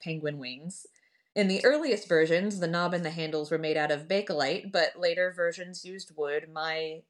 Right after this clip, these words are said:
the version that I have has wood handles. The interior is stainless steel, and the exterior came in either chrome-plated or copper-plated steel.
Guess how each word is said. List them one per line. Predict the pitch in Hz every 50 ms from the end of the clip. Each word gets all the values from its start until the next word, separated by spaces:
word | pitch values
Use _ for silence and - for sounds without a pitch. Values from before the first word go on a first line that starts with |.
| _ _ _
the | 170 160
version | 165 175 170 160 160 156 151
that | 139 139
I | 135 135
have | 143 131 123 135 - -
has | 139 135 - -
wood | 139 135 - 135
handles. | 104 95 131 123 131 - - - _ _ _ _ _ _ _ _ _ _ -
The | 175 170 160 156 156 156 156 156 -
interior | 185 190 190 233 254 240 254 254 247 240 233
is | 220 - 202 196
stainless | - - 196 196 196 196 185 190
steel, | - - - 165 156 147 147 151 156
and | - - 170 165 160
the | 165 - -
exterior | 170 170 - - - - 156 151 151 147 143 147 147
came | 147 - - 160 151
in | 156 151
either | 151 147 143 156 139 139
chrome-plated | _ - 202 190 185 202 202 - - 208 202 202 190 196 196
or | - - 165
copper-plated | 165 - 233 233 233 226 202 190 _ _ 160 135 131 131 - -
steel. | - - 123 101 117 143 190 196